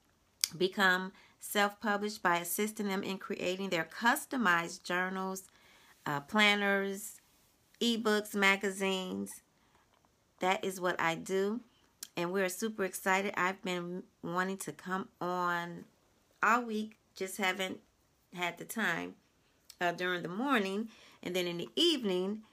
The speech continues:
by the time I get home, I am, like, super tired. So, <laughs> so I'm like,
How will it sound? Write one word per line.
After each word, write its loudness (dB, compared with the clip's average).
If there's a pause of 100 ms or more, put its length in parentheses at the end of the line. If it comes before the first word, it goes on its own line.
(560)
by 0
the -6
time 0
I 2
get -2
home, -2
I 0
am, -4
like, -4
super -4
tired. -4
So, 0 (440)
<laughs> -4
so 0
I'm 2
like, 0